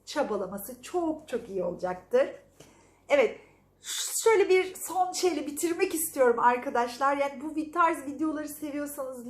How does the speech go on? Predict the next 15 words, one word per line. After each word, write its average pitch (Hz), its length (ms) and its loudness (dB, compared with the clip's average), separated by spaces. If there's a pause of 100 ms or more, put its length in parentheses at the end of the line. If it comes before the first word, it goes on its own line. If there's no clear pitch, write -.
lütfen 302 500 -2
beğenin. 262 520 -8 (300)
Lütfen 320 540 2
şu 320 220 0
anda 285 380 0
aşk 277 280 2
konusunda 285 480 -10
acı 233 240 -6
çeken, 277 400 -6
belki 262 260 0
kaçıngan 269 680 -4
biriyle 277 280 -2
olan 262 360 0
birisi 254 340 -10
varsa 269 640 2